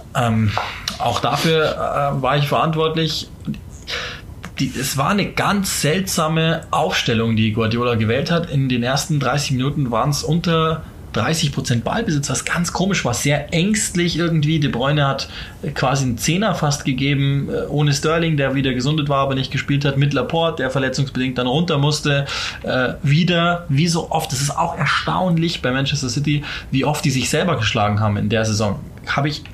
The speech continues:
von einem Elite-Team so noch nicht gesehen, dass die sich selber so oft einen reinfeuern. Und wenn du dann aber so zurückkommst, und da geht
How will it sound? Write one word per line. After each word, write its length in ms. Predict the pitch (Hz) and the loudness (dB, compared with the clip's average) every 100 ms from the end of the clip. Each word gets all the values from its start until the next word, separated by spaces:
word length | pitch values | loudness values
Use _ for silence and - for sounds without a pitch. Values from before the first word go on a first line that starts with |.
| - | -4
von 160 | 147 123 | -2 0
einem 180 | 135 - | -2 0
Elite-Team 760 | 127 147 202 165 - 127 107 | 2 2 2 -2 0 0 2
so 220 | 107 139 165 | 0 0 2
noch 80 | 151 | 2
nicht 140 | 165 | 2
gesehen, 220 | 151 156 | 0 0
dass 120 | 120 | -2
die 80 | 127 | -2
sich 180 | 123 123 | -2 -2
selber 340 | 151 202 180 143 | -2 0 0 0
so 220 | 170 - | 0 0
oft 200 | 170 - | -2 0
einen 140 | 147 | 0
reinfeuern. 560 | 131 139 156 120 95 104 - - - - - | 2 2 0 0 0 -2 -6 -10 -12 -10 -2
Und 180 | 117 113 | 0 0
wenn 120 | 131 | 0
du 80 | 120 | 2
dann 140 | 139 | 2
aber 140 | 185 143 | 2 2
so 100 | 151 | 2
zurückkommst, 560 | 135 147 160 156 151 | 2 0 2 0 2
und 220 | 135 117 - | 0 -2 0
da 120 | 120 | 0
geht 240 | 117 127 | 0 -2